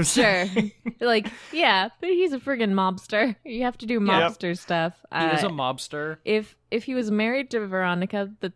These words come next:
Speaker 1: probably be different, but he's not, so
Speaker 3: Yep.
Speaker 2: Yep.
Speaker 3: And he
Speaker 1: S O L.
Speaker 3: does have a decidedly instrumental view of teenage boys.
Speaker 1: <laughs> Yeah.
Speaker 2: It's so true, and this, that,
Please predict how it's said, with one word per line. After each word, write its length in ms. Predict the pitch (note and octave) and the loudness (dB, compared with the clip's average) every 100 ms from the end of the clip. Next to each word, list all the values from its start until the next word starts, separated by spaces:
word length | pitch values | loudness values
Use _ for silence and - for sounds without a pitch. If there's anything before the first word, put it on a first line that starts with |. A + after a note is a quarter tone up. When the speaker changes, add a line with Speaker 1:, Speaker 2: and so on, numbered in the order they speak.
| - | -10
Speaker 1:
probably 420 | - F#3+ F#3 F3+ | -6 -4 -2 -2
be 140 | E3 | -4
different, 400 | D#3+ F3+ G3+ G#3 - | -6 -4 -4 -6 -6
but 100 | G3+ | -4
he's 160 | G3 F#3 | -2 0
not, 320 | G#3 A#3+ - _ - | 0 0 -2 _ -12
so 460 | - G3 F#3+ F#3 F3+ _ _ _ _ _ _ _ - | -2 0 0 -2 -6 _ _ _ _ _ _ _ -6
Speaker 3:
Yep. 200 | F#3 F3 | -4 0
Speaker 2:
Yep. 240 | F#3+ F#3 A3 | 0 0 -6
Speaker 3:
And 180 | G3+ | -6
he 60 | D3 | -2
Speaker 1:
S 60 | G#3 | -2
O 80 | G#3+ | -2
L. 140 | G#3+ | -2
Speaker 3:
does 200 | E3 D#3+ | -2 -4
have 380 | E3 D#3+ C#3+ - _ _ - | -4 -4 -8 -20 _ _ -6
a 100 | C#3+ | -4
decidedly 800 | C3+ C3+ - B2 B2 A2+ A2 G2+ | -4 -6 -4 -2 -2 -6 -6 -6
instrumental 540 | A2 - A2 G#2 G#2 | -6 -6 -6 -6 -6
view 200 | F#2+ F#2+ | -8 -8
of 120 | F2+ - | -8 -8
teenage 420 | G#2+ E2+ E2+ - | -8 -8 -12 -12
boys. 540 | F2 C#2+ C2+ - - | -10 -10 -10 -10 -6
Speaker 1:
<laughs> 20 | |
Yeah. 300 | - B3 E4 A#3 - - - - | -2 2 2 0 -8 -20 -20 -20
Speaker 2:
It's 280 | - - - | -18 -10 -6
so 280 | - E3 | 0 0
true, 340 | D3 - D#3 D#3 | 0 0 2 4
and 140 | D#3 | 2
this, 140 | F#3+ - | 0 0
that, 320 | F3 F3+ | -2 0